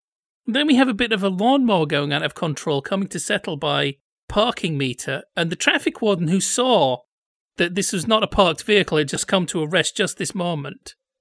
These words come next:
as the ching little yellow flag comes up from the previous vehicle and gives the guy a ticket. It's, it's just,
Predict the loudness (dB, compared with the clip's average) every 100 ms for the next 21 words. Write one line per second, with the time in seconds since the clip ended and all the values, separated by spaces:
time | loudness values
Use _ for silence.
0 | _ _ 0 2 2 -2 -2 -2 -8 -6
1 | 0 2 2 0 -2 -4 -6 -2 0 2
2 | -2 0 0 0 -2 -4 -2 0 0 -2
3 | -12 -18 _ _ -2 0 0 -2 2 2
4 | 4 4 2 2 -4 -8 -12 _ _ _
5 | _ _ _ 0 2 4 2 -4 -4 _
6 | _ _ -6 -4 -4 -6 -4 -2 -2 -2
7 | -4 -2 -4 -4 -14 -14 -16 -14 -14 -16
8 | -18 -16 -16 -12 -14